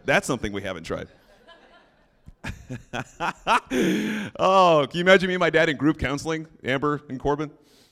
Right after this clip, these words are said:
That was just for them too. You guys can talk amongst yourselves while I'm having that conversation. That would be so much fun. That would be wild.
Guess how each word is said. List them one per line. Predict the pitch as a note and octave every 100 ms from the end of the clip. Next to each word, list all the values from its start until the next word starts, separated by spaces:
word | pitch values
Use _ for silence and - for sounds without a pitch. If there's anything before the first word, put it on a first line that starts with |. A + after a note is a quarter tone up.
| _ _ -
That | B2
was |
just | A2+ -
for |
them | G2 F#2+
too. | F#2
You | F2+ F#2
guys | F#2 F#2+
can | F2+ G2 A#2+ -
talk | F2+ F#2+
amongst | F#2 -
yourselves | - F#2+ F2+
while | F#2+
I'm | F#2+
having | F#2 F#2
that | F2+
conversation. | - F2+ F2+ - F2+ F2 F2 - _ _ _ _ _ -
That | G#2+
would | A2
be | F2
so | F#2 - G#2 A2+
much | G#2 -
fun. | G2+ F2+ E2+
That | -
would | G2
be | G2
wild. | F#2 F2+ E2+